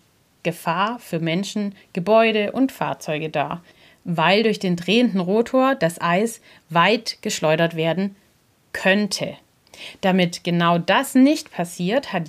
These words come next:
jede moderne Windenergieanlage spezielle Sensoren in den Rotorblättern, die bei Eisansatz eine Unwucht spüren.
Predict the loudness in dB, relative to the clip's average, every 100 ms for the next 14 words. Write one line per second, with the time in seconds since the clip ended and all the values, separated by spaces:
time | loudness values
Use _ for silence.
0 | -6 0 2 2 0 0 0 -2 -2 -4
1 | -4 -4 -4 -6 -2 0 0 -2 -6 -8
2 | -6 -2 0 -2 -4 -4 -2 0 0 -2
3 | -2 -4 -4 -2 -2 -2 -4 -4 -8 -8
4 | -6 -2 -2 -4 -18 -20 _ _ 0 2
5 | 4 2 2 0 0 -2 -2 2 2 0
6 | -6 -4 0 0 0 4 8 8 4 -2
7 | -6 -10 -12 -10 -8 -6 -6